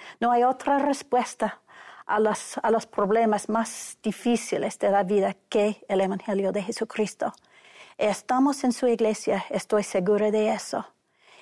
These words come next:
Y hay pa-, hay paz y seguridad que realmente sobrepasa todo entendimiento en su iglesia. Que podamos quedarnos firmes, esa es la meta.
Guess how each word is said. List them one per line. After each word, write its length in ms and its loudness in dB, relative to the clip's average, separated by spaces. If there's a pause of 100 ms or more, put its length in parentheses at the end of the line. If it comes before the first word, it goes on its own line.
Y 120 2
hay 140 2
pa-, 260 -2
hay 140 -2
paz 500 0
y 140 -4
seguridad 840 0
que 300 -2
realmente 720 2
sobrepasa 920 -4
todo 220 -2
entendimiento 840 -4 (460)
en 120 -2
su 180 -2
iglesia. 640 -4 (600)
Que 140 0
podamos 640 0 (400)
quedarnos 720 0
firmes, 720 -4
esa 260 0
es 160 -6
la 80 0
meta. 480 -4